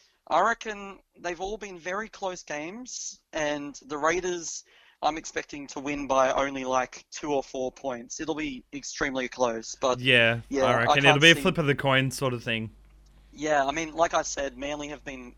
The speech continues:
Speaker 1: pretty unconvincing in, I mean, they had two victories, um, since the com-, competition restarted. One of them was very convincing over the Bulldogs. The other one was, I think we got very lucky,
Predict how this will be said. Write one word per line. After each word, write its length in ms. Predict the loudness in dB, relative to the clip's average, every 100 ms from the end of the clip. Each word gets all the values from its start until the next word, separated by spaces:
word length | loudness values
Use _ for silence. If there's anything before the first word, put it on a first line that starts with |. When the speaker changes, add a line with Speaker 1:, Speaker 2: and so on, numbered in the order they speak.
| -20 -20
Speaker 1:
pretty 240 | -14 -10 -8
unconvincing 800 | -8 -12 -14 -12 -10 -8 -10 -8
in, 360 | -8 -8 -12 -16 -20 -20 -20 -16 -2 0
I 80 |
mean, 180 | 2 2
they 140 | 0 0
had 300 | -2 -2 -6
two 300 | -8 -6 -6
victories, 840 | -8 -10 -8 -6 -8 -10 -14 -12 -4
um, 220 | -2 -2
since 220 | -8 -14 -12
the 120 | -10
com-, 260 | -8 -10 -14 -12
competition 420 | -12 -10 -12 -8
restarted. 440 | -8 -4 -4 -4 -2
One 140 | -4
of 100 | -4
them 180 | -8 -8
was 320 | -8 -8 -10 -14 -20 -20
very 580 | -4 2 4 2 0 -10 -16 -12
convincing 560 | -8 -6 -4 -4 -2 -4
over 160 | -4
the 80 | -4
Bulldogs. 560 | -4 0 0 -2 -6 -4
The 160 | 0
other 100 | 0
one 160 | 0 -4
was, 280 | -6 -8 -8 -4
I 80 |
think 180 | -4 -4
we 80 | -2
got 200 | 0 0
very 300 | 0 0 2
lucky, 440 | 2 -2 -2 -12